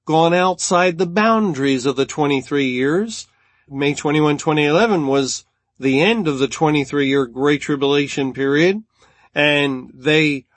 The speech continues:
are refusing to acknowledge God then brought the world into judgment, and we're in the time after the tribulation, so they continue to insist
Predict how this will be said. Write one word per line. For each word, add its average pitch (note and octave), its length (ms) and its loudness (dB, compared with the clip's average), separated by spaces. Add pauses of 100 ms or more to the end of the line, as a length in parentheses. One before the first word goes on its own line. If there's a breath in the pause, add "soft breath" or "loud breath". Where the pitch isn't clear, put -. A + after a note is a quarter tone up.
are C#3+ 140 0
refusing E3 840 2
to E3 180 0
acknowledge D3+ 760 0
God D3+ 460 2 (440)
then D3 460 0
brought C#3 340 0
the C#3+ 100 -2
world D3 360 2
into C3 280 -2
judgment, C#3 680 0 (260)
and C#3 180 -2
we're D3 200 4
in D3+ 140 4
the C#3 80 0
time D#3+ 360 2
after A3 400 2
the D3 100 -2
tribulation, C#3 800 0
so G#3+ 220 2
they G3+ 180 2
continue E3+ 640 -2
to E3 180 -2
insist D#3 680 -2